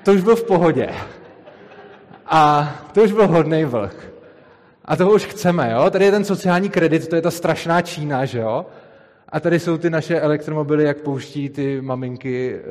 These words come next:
do práce první. No a, eh, tohle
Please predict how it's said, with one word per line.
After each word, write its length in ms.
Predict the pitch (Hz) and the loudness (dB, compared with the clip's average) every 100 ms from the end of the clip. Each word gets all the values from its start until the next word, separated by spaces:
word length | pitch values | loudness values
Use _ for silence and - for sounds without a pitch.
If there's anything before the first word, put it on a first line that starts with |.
| 95 117 113 110 120 | -12 -12 -14 -16 -16
do 320 | 110 120 117 113 | -16 -16 -16 -10
práce 480 | 123 113 - 113 | -6 -8 -8 -12
první. 400 | 104 113 98 92 - _ _ _ _ _ _ _ _ _ | -10 -12 -14 -16 -18 _ _ _ _ _ _ _ _ _
No 260 | 143 165 165 - | -4 -2 -4 -6
a, 680 | 151 151 139 127 123 127 - _ _ _ _ _ _ _ _ _ | -4 -2 -2 -2 -6 -10 -20 _ _ _ _ _ _ _ _ _
eh, 580 | - 117 113 110 104 113 - _ _ _ _ _ _ _ _ | -14 -10 -8 -10 -12 -14 -20 _ _ _ _ _ _ _ _
tohle 680 | 165 143 147 127 120 180 240 | -2 0 2 2 0 -6 -10